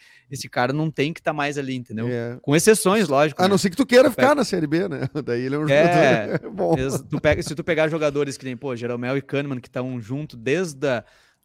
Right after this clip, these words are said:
Speaker 1: da fase vitoriosa recente aí, né, que tirou o Grêmio do jejum de títulos, tu vê que esses caras, eles, pô, eles tão ali vestindo a camisa, e-, esse, esse tipo de cara tem que ficar, entendeu?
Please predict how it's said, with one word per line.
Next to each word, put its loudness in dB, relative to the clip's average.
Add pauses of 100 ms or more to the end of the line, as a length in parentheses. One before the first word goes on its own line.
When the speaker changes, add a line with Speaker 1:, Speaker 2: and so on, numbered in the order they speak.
(120)
Speaker 1:
da -10
fase -6
vitoriosa -6
recente -6
aí, -6
né, -6
que -16
tirou -4
o -6
Grêmio -8
do -12
jejum -10
de -12
títulos, -10
tu -14
vê -8
que -14
esses -12
caras, -6 (580)
eles, -6 (140)
pô, 2
eles -2
tão -4
ali -2
vestindo -10
a -8
camisa, -4
e-, -4
esse, -4
esse 0
tipo -8
de -8
cara 0
tem -4
que -12
ficar, -4
entendeu? -6